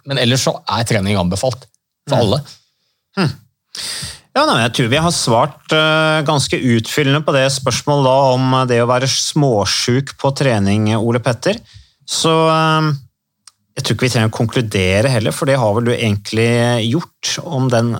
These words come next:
Speaker 2: saken. Så, eh, vi kommer tilbake, vet du, mye mer, eh, spørsmål,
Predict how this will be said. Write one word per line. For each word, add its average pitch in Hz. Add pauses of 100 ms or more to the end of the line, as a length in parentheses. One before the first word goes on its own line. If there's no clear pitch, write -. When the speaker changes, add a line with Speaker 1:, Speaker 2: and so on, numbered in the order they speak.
Speaker 2:
saken. 120 (580)
Så, - (120)
eh, 165 (120)
vi 170
kommer 143
tilbake, 135
vet 226
du, 185
mye 160
mer, 123
eh, 127
spørsmål, 123